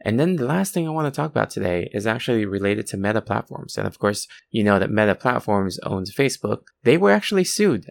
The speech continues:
They were sued for alleged unlawful collection of patient data.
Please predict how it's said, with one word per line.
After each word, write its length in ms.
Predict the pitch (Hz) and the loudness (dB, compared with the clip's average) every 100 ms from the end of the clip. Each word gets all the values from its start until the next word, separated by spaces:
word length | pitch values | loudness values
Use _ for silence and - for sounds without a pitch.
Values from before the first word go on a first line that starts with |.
| - | -6
They 220 | 98 113 | 0 2
were 120 | 123 | 0
sued 460 | - - 139 143 139 | -2 -4 -2 -4 -2
for 260 | 123 107 | 0 0
alleged 560 | 107 101 107 101 101 - - - | 2 2 2 2 0 -2 -12 -6
unlawful 580 | 117 123 107 110 - 120 | -2 0 -2 -2 -6 -6
collection 460 | 110 101 104 110 | -2 0 -2 -4
of 80 | 101 | -6
patient 320 | 104 - - | -6 -8 -8
data. 380 | 101 92 82 82 | -2 0 0 -4